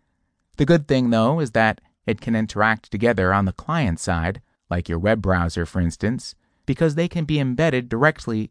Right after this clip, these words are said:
into the web source. Whenever you are looking at where JavaScript is supported,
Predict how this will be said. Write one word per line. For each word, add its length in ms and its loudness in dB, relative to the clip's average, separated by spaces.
into 260 -4
the 80 -4
web 280 0
source. 580 -2
Whenever 340 4
you 220 2
are 100 2
looking 320 2
at 140 -2
where 320 4
JavaScript 720 -2
is 100 0
supported, 560 2